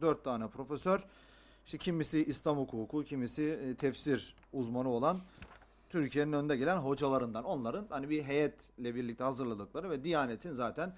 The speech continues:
sahip çıkıp bastırdığı bir eser bu. Burada bakalım dedik bu ayete neler söylemişler. Şimdi görev bunlarda ya. Bu hocaları susturacaklar ya.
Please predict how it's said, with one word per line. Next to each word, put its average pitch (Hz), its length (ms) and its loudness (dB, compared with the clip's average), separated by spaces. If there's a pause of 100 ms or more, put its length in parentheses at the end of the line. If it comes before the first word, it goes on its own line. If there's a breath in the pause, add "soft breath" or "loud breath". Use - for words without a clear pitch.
(200 soft breath)
sahip 147 420 6
çıkıp 117 260 -8
bastırdığı 143 580 2 (280 loud breath)
bir 175 100 10
eser 139 380 8
bu. 95 120 -8 (260)
Burada 240 340 12
bakalım 147 380 2
dedik 170 320 -2
bu 170 160 0
ayete 151 440 0 (280 soft breath)
neler 151 280 10
söylemişler. 120 580 0
Şimdi 123 160 -10
görev 156 320 8
bunlarda 208 420 8
ya. 139 240 6 (540 soft breath)
Bu 202 160 10
hocaları 196 420 8
susturacaklar 196 800 4
ya. 127 260 6